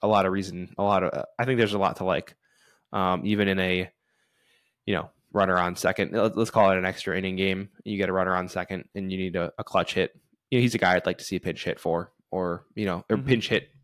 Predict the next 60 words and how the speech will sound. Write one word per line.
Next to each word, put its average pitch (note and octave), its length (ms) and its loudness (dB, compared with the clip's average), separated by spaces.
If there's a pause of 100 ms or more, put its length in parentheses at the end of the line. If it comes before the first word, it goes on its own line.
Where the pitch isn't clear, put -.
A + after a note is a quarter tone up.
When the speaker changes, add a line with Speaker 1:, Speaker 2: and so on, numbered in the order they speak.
(140)
Speaker 1:
pinch A2 220 -4
hit - 180 0
in F#2+ 100 -6
that F2 160 -6
situation, E2+ 400 -8
I F2 40 -10
should - 160 -14
say. C#2+ 160 -6
So, A2 120 0
I G#2 80 6
mean, A2 140 2
Speaker 2:
Sure. A2+ 100 2
Speaker 1:
th-, - 80 0
like, A2 220 2
there's, A#2+ 400 4
I A#2 120 4
think, A2+ 160 0
a, G2 240 2
a G2+ 60 0
lot G2 140 4
of F#2+ 60 -2
opportunity, F#2+ 560 -2
even C3+ 140 4
if - 120 -2
you G#2 40 -2
don't G2 180 0
start F2+ 260 2
him. E2 160 -10 (420)
He's G#2+ 180 0
a - 40 -6
great G2 200 2
guy E2 140 0
to E2 60 -4
have E2+ 360 -6
stashed E2+ 380 -2
on F2+ 100 -2
your E2 100 -6
bench, E2+ 280 -6
kinda F2 180 0
like D#2 120 -6
a - 40 -20
Curtis - 260 -4
Granderson, E2 520 -8
too. G#2+ 240 -6 (220)
Speaker 2:
Mm-hmm. B2 240 -8 (540)
Yeah, C#3 200 0
and, B2 180 -4
I C#3 120 0
mean, B2+ 340 -2
very, A#2+ 380 0
very G#2 240 -2
small G2 260 -8
sample G2 360 -10
size, G2+ 360 -4
but G#2 240 -4 (760)
entering D#3 300 0
today, B2+ 260 -2
twenty-one A#2 520 -2
A G#2+ 100 0
Bs, G#2 480 -8